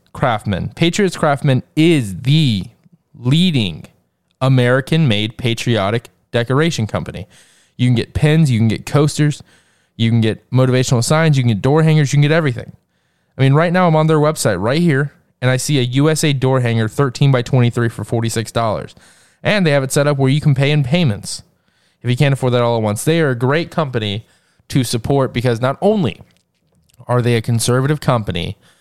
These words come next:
which means they support your conservative ideals, and you don't have to worry about them canceling people like you and I. 'Cause as you and I know, it's really hard to get conservatives, uh, sponsored in this day and age, in the age of cancel culture. Everything is made in America.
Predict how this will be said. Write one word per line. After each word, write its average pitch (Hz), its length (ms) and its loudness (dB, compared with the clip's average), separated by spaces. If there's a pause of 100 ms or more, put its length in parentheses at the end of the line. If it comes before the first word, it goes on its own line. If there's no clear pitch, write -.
(280)
which 117 140 -4
means 120 140 2
they 123 100 2
support 120 380 -2
your 120 180 0
conservative 120 500 -2
ideals, 107 400 0
and 104 40 -2
you 107 60 0
don't 113 120 0
have 117 100 -2
to 117 80 -2
worry 131 380 2
about 104 220 -2
them 101 220 -2
canceling 120 680 -2
people 107 240 -2
like 101 140 -4
you 104 120 0
and 113 80 2
I. 110 240 0 (520)
'Cause 120 120 -2
as 110 120 2
you 120 120 2
and 135 80 2
I 135 60 0
know, 135 100 2
it's 110 120 -2
really 123 280 0
hard 123 120 0
to 117 60 -6
get 110 120 -6
conservatives, 110 680 -2 (360)
uh, 107 200 0
sponsored 123 580 -2 (500)
in 123 180 0
this 120 160 0
day 107 160 0
and 107 80 -2
age, 107 200 -2
in 101 60 -4
the 107 100 2
age 101 140 -4
of 98 60 -12
cancel 151 340 -2
culture. 98 380 -4 (440)
Everything 175 540 2
is 135 200 0
made 110 420 0
in 120 80 0
America. 131 500 0